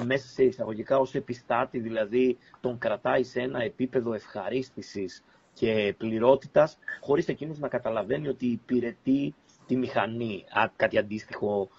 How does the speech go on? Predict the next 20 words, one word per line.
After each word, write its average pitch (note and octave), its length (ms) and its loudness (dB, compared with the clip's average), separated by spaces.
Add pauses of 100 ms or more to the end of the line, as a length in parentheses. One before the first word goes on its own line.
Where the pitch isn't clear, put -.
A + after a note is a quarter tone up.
(160)
με A#2 80 -2
το A#2 100 -4
σενάριο A#2 560 4
του A2+ 460 -4
Matrix. - 380 -2 (480)
Ε, B2+ 340 0
υπάρχουν F3+ 400 -4
πάρα G#3+ 280 0
πολλά A#2+ 440 0 (320)
τέτοια C3+ 300 -2
σενάρια, G#2 640 -4 (100)
αλλά A#2 340 -6
όλα E3 540 4 (340)
πρέπει E3+ 240 -4
να G3+ 100 -6
ξεκινάνε C3+ 880 -2 (380)
αν F3 380 0 (260)
μέσα D#3+ 340 -2
στα - 180 -6
επόμενα A#2 920 0